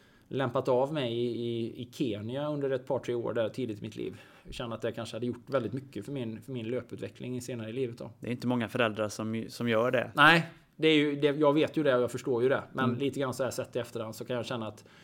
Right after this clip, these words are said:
Speaker 1: ett år i Kenya och ett halvår på någon sån här rysk gymnastikanläggning, eh,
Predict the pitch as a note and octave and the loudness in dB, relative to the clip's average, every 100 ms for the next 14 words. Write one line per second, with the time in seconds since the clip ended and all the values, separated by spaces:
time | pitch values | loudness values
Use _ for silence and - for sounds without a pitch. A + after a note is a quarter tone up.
0 | - - - C3+ D#3+ D3+ E3 D#3 E3+ C3 | -20 -10 -2 4 8 10 10 10 6 6
1 | A2+ A#2+ B2 B2 B2 A#2+ B2 B2+ A#2+ B2+ | 4 0 2 4 4 4 0 -2 -2 -2
2 | C#3 G#2+ A2+ A#2+ A#2+ B2+ A#2+ B2 A2+ A#2+ | 0 0 0 -2 -2 -6 -4 -4 -2 -2
3 | - - A#2+ A#2+ A#2 C3 A#2+ A2+ G2 G#2 | -6 -10 -8 -8 -4 -4 -4 -8 -8 -4
4 | B2+ B2+ B2+ B2+ B2 A#2+ A#2 A2+ | -4 -4 -4 -6 -4 -4 -4 -6